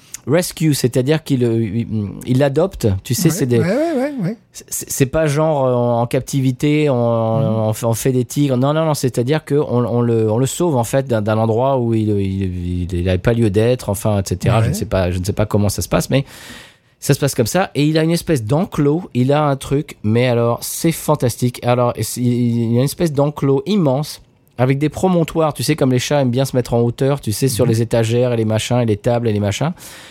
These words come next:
Speaker 1: Il a des
Speaker 2: Oui.
Speaker 1: promontoires. Il a des prom-, oui. Et donc ils ont conçu ça. Ils ont, il a un pro-, des promontoires. Euh, donc euh, l'été, quand il fait chaud, ils sont, ils ont l'air conditionné, donc les promontoires sont frais.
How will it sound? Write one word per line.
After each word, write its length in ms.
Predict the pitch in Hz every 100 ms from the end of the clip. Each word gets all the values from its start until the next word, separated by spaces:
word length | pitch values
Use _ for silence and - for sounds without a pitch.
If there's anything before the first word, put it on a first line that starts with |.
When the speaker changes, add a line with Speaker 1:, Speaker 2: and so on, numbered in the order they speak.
| - -
Speaker 1:
Il 140 | 143
a 40 |
des 100 | 143
Speaker 2:
Oui. 40 | 139
Speaker 1:
promontoires. 960 | 160 185 170 151 156 151 143 120 92 - - - -
Il 80 | 120
a 60 | 127
des 100 | 135
prom-, 240 | - 156
oui. 260 | 113 160 208 -
Et 60 |
donc 220 | 98 139
ils 160 | 120 113
ont 60 | 117
conçu 340 | 156 151 147
ça. 200 | - 147
Ils 140 | 131
ont, 60 | 120
il 180 | 110 117
a 100 | 110
un 80 | 110
pro-, 220 | - 123
des 160 | 117 131
promontoires. 880 | 175 185 165 - 151 143 131 113 - 104
Euh, 420 | 110 110 107 107
donc 300 | 127 123 - 120
euh, 260 | 117 110
l'été, 560 | 113 165 170 160 139 - _
quand 160 | 127 139
il 60 |
fait 120 | 131 131
chaud, 320 | - 131 123 - - - - - -
ils 120 | 135
sont, 340 | - 135 127
ils 180 | 123 120
ont 60 | 120
l'air 160 | 156
conditionné, 480 | 175 156 143 127 131
donc 160 | 170 143
les 60 |
promontoires 500 | 120 123 123 143 127
sont 260 | - 120 107
frais. 380 | - 127 170